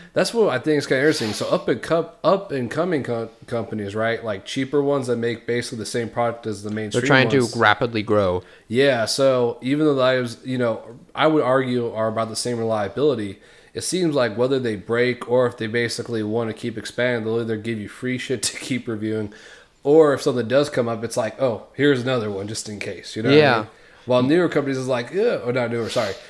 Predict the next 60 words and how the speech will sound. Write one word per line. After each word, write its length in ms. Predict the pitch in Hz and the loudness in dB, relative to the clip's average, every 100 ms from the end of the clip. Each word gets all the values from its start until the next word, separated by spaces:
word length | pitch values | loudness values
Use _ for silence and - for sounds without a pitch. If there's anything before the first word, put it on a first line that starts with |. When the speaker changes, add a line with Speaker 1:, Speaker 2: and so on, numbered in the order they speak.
| - _ _ _ | -20 _ _ _
Speaker 1:
Uh, 220 | 113 113 98 | -2 -2 -2
established 380 | - 175 190 - | 0 2 2 0
companies 300 | 151 143 131 | -2 0 0
are 100 | 123 | 2
like, 240 | 120 120 | 0 -2
"Well, 140 | 165 | 0
let's 160 | 190 202 | 0 0
try 160 | - 196 | 0 0
to 100 | - | 0
fix 400 | - 165 - 135 | -4 -4 -4 -8
it 100 | - | -6
for 240 | 113 101 | -6 -6
you 140 | 98 | -8
before 320 | 98 101 123 113 | -10 -8 -4 -4
we 200 | 98 95 - _ | -4 -10 -20 _
send 300 | - 143 131 | -8 -4 -2
you 80 | 117 | -4
another 340 | 104 120 110 98 | -4 -2 -4 -6
one," 240 | 95 98 | -12 -12
or, 160 | 107 113 | -6 -4
you 100 | 123 | -2
know 100 | 120 | 2
what 60 | |
I 20 | 143 | 4
Speaker 2:
Yeah. 200 | 131 104 | 4 2
Speaker 1:
mean? 80 | 98 - _ _ _ _ - | -2 -10 _ _ _ _ -20
So. 220 | - 113 104 | -10 -6 2
Speaker 2:
Yeah, 180 | 160 151 | 4 6
there's, 300 | 147 139 127 | 6 4 2
there, 180 | 135 | 2
there's 220 | 127 131 127 | 4 2 2
a 60 | |
wide 300 | 117 120 147 | 2 2 2
range 260 | 139 139 127 | 2 0 -2
of 100 | 104 | -2
models, 400 | 101 101 120 120 | 0 2 4 4
I 80 | 113 | 0
guess, 160 | 113 | -2
depending 500 | - - 110 110 107 | -4 -4 -4 -2 -2
on 160 | 101 98 | -2 -2
your 120 | 98 | -2
theory 380 | 95 - 104 101 | -4 -2 0 2
of 160 | 98 104 | 0 0
running 240 | 98 95 | -2 -2
a 60 | 87 | -4
business, 600 | - 92 95 - - - | -4 -4 -6 -16 -18 -12
you 60 | 117 | -2
know, 60 | 123 | -2
Speaker 1:
Yeah. 40 | |
Speaker 2:
in 60 | - | -2
terms 220 | 104 95 | -4 -4
of 120 | 90 - - - | -8 -14 -14 -6
end 120 | 107 | -4
of 80 | 98 | -2
the 60 | |
day 160 | 101 95 | -2 -2
trying 180 | - 101 | -2 -4
to 40 | |
make 180 | 92 90 | -4 -6
money. 380 | 104 95 87 | -4 -2 -4